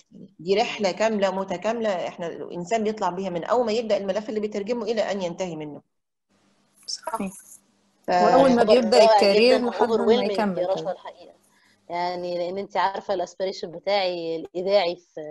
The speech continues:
Speaker 3: و-، والتواجد الإذاعي وإن يكون في أفكار إذاعية بتتناقش، بتناقش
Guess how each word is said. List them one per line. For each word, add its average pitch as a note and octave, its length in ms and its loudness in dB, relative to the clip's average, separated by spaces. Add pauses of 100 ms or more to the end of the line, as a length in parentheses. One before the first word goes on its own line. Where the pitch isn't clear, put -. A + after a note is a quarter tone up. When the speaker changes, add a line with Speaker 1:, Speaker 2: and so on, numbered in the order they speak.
(160)
Speaker 3:
و-، D#3 260 -6
والتواجد F3 580 -2
الإذاعي E3+ 360 -2
وإن E3+ 100 -4
يكون E3 260 -14
في F3+ 160 -8
أفكار F3 240 -8
إذاعية E3 420 -4
بتتناقش، F3 680 -12 (100)
بتناقش - 560 -6